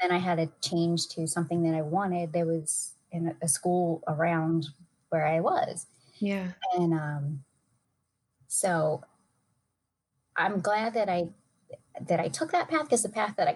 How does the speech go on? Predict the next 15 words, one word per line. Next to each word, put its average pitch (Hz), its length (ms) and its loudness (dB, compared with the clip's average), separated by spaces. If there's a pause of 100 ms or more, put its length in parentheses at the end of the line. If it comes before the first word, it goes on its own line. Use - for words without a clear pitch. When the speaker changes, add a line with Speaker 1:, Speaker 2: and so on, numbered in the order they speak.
Speaker 1:
took 214 400 0
led 175 220 2
me 170 180 2 (120)
to, 156 400 -4 (720)
uh, 151 220 0
Speaker 2:
Right. - 220 0 (760)
Speaker 1:
I 180 120 2
got 175 180 2
a 165 40 2
two-year 165 260 0
scholarship 156 580 -2 (120)
to 156 280 2 (200)
Temple, 165 500 0 (600)
Speaker 2:
Oh, 110 140 4
nice. 110 180 0